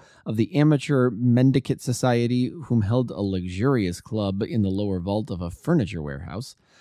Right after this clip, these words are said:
of the facts connected with the loss of the British bark Sophie Anderson, of the singular adventures of the Grease Pattersons in the island of Ufa, and finally of the Chamberwell poisoning case.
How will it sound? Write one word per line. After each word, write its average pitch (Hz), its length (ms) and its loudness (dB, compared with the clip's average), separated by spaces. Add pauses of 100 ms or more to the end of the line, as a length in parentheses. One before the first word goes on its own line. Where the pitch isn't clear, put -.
(120)
of 175 120 2
the 185 60 -2
facts - 300 -6
connected 160 380 -2
with 131 140 0
the 107 100 -2
loss 127 340 0
of - 120 -8
the 90 60 -4
British 113 400 0 (140)
bark 104 380 -4
Sophie 110 680 -4
Anderson, 135 720 2 (540)
of 127 160 2
the 104 100 -2
singular 180 560 2
adventures 131 720 4
of 107 380 -2
the 101 100 0
Grease 113 380 -2
Pattersons 127 600 0
in 104 120 -4
the 101 200 2
island 113 380 2
of 90 220 -4
Ufa, 139 420 2 (380)
and 165 180 4
finally 190 480 2
of 147 140 -6
the 143 100 4
Chamberwell 123 680 0
poisoning 80 560 -6
case. - 420 -12